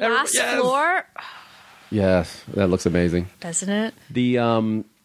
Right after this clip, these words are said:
Speaker 1: give me your, your scariest travel story. Like, if you've ever been, any run-ins with cops or, uh,
Speaker 2: The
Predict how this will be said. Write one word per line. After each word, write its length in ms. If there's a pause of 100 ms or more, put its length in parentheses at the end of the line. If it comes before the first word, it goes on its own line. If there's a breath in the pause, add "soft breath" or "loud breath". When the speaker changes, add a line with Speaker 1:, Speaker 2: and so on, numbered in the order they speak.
(360)
Speaker 1:
give 140
me 140
your, 520
your 220
scariest 520
travel 280
story. 400 (140)
Like, 180
if 160
you've 140
ever 220
been, 600
any 460
run-ins 360
with 140
cops 440
or, 440
uh, 100 (380)
Speaker 2:
The 80